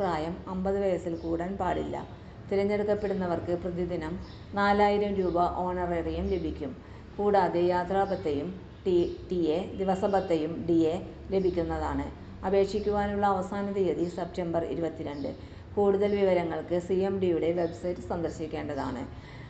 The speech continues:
വെബ്സൈറ്റ് വിലാസം എച്ച് ടി ടി പി എസ് സി എം ഡി ഡോട്ട്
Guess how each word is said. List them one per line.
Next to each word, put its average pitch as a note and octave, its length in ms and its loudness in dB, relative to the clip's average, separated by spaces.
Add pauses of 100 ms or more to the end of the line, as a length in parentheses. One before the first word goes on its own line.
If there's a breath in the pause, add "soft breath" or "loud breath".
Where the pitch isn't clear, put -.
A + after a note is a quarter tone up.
(140)
വെബ്സൈറ്റ് G3 500 4
വിലാസം E3 400 0 (160)
എച്ച് G3 220 0
ടി G#3 160 2
ടി G#3 160 2
പി G#3 100 2 (180)
എസ് E3 140 -4
സി F#3 100 0 (100)
എം G3+ 160 0
ഡി G#3 80 10 (100)
ഡോട്ട് D#3 240 0